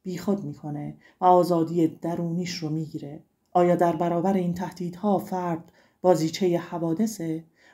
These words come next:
و آزادی و ارزش خودش رو از دست می‌ده و چون اکثریت زندانیا خمیره‌ای می‌شه از بی‌حسی و بی‌دردی؟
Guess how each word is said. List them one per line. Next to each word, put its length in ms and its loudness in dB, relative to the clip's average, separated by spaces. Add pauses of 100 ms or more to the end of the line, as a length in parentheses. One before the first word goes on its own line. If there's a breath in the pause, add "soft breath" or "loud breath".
و 40 -6
آزادی 680 4
و 60 4
ارزش 460 -2
خودش 420 -6
رو 60 -6
از 180 -8
دست 380 -6
می‌ده 460 2 (400)
و 60 -2
چون 360 2
اکثریت 760 2
زندانیا 760 -4 (360 soft breath)
خمیره‌ای 720 8
می‌شه 340 -4
از 400 -2
بی‌حسی 520 -8
و 60 0
بی‌دردی؟ 720 -4